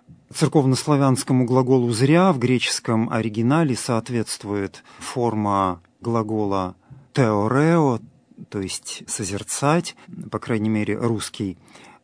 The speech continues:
э, традиционный перевод такой. Значит, Иосиф созерцал то, что с Марией происходит кое сверхъестественное событие, и принимал в ум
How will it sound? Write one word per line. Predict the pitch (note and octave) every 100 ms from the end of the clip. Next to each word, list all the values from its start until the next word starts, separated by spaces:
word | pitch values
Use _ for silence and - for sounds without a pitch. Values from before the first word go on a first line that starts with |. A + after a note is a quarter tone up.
| -
э, | - -
традиционный | - G#2+ G#2+ - A#2+ A2 A#2+
перевод | - A#2 A2+ G#2+ F#2+ - -
такой. | F#2 - - D#3 F3+ - - - -
Значит, | - G2 G#2+ F#2+ A2+ -
Иосиф | A#2 A#2 G#2+ - - - - _ -
созерцал | - F2 G2 - - C#3 D#3+ E3+ - _ - -
то, | C3
что | A2 - - A#2 A2 - -
с | - -
Марией | B2+ A#2+ B2+ A2+ G#2+
происходит | G#2+ A2 - - G#2+ G2+ - - -
кое | - A2+
сверхъестественное | G#2 - A2 - A2+ - A2 - A2 G2+ F#2+
событие, | - A2 G2+ D3+ E3+ D3 B2+ A#2 G#2+ _ _ _
и | C#3 B2+ C#3 -
принимал | - C3 B2+ A2+ A2 C3 D3 B2 - - - - -
в | G2+ A#2
ум | C3